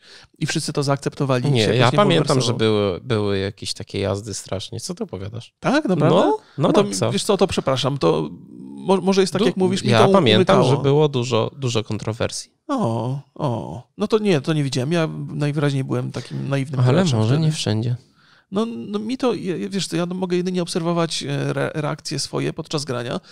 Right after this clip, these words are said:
Speaker 1: i reakcje widzów podczas oglądania gameplaya, bo to
Speaker 2: Mhm.
Speaker 1: publikowałem na YouTubie i nie zwróciłem uwagi tam na jakieś, jakieś straszne, e, zarzuty pod, e, w stronę gry, ale niezależnie od wszystkiego,
Speaker 2: Mhm.
Speaker 1: ta historia, e, młodej Eli też była bardzo przyjemnie opisana.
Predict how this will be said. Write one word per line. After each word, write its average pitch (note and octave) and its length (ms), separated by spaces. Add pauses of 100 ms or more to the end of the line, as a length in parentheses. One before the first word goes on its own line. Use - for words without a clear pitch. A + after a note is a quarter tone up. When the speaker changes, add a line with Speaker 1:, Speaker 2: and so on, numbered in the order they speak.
(160)
Speaker 1:
i D3+ 120
reakcje D#3+ 340
widzów D3+ 300
podczas - 320
oglądania D3+ 400
gameplaya, D3+ 420
bo C#3+ 80
to C#3 80
Speaker 2:
Mhm. C3+ 120
Speaker 1:
publikowałem D3+ 400
na C3+ 80
YouTubie D3 400 (340)
i E3 80
nie F3+ 100
zwróciłem F#3+ 360
uwagi A#2 280
tam A#2 140
na A#2 80
jakieś, B2 320
jakieś C#3+ 280
straszne, A#2+ 640 (480)
e, - 20
zarzuty D3 460
pod, - 160
e, C3 680
w - 80
stronę C3+ 300
gry, B2+ 220 (360)
ale G3+ 240
niezależnie F#3+ 500
od F3+ 60
wszystkiego, A2 400
Speaker 2:
Mhm. F#3+ 220 (180)
Speaker 1:
ta D#3 120
historia, C#3+ 720
e, D#3 220
młodej D#3 420
Eli E3 220
też A3 160
była D3 180
bardzo B2 260
przyjemnie C#3 380
opisana. C3 460